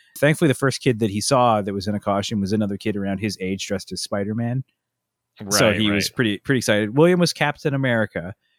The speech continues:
Speaker 1: which, uh, it was really funny 'cause William is all about Spider-Man, but it was like, "Captain America." <laughs> And when, when it came time to pick a costume, we were like, "All right, I guess <laughs> if you want Captain America."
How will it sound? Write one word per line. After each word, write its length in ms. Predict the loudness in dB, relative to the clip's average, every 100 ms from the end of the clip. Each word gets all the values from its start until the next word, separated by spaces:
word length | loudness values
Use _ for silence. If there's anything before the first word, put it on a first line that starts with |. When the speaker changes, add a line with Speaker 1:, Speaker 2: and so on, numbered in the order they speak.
| _ -2
Speaker 1:
which, 360 | 0 0 0
uh, 520 | 0 0 -2 -4 -6 -8 -18 _ _ _ _ -20 -4
it 60 | 4
was 220 | 4 4
really 220 | 4 4
funny 320 | 4 2 2 0
'cause 240 | -2 -2
William 320 | 4 4 6
is 120 | 4 4
all 100 | 4
about 220 | 2 0
Spider-Man, 640 | -2 -2 -2 -2 0 -2 _ _ _ -2
but 120 | 0
it 60 | 2
was 160 | 2
like, 200 | 4 2 4
"Captain 280 | 2 4
America." 380 | 2 2 0 -6 -20 _ _ _ _ _ -6
<laughs> 20 |
And 220 | 0 4
when, 100 | 4
when 240 | 6 4 4
it 100 | 2
came 240 | 0 0
time 320 | 2 2 2
to 80 | 0
pick 160 | -4 -8
a 40 |
costume, 680 | -6 -6 -6 -6 -4 -4 -4 _ _ -2
we 40 |
were 60 | 2
like, 160 | 2 0 _ _ _ _ _ _ _ -6
"All 100 | 0
right, 260 | 2 2 0
I 80 | 0
guess 260 | 2 2 2
<laughs> 0 |
if 140 | 2
you 140 | 2 2
want 240 | 2 0
Captain 300 | -2 -4 -2 -4
America." 540 | -2 -2 -2 -4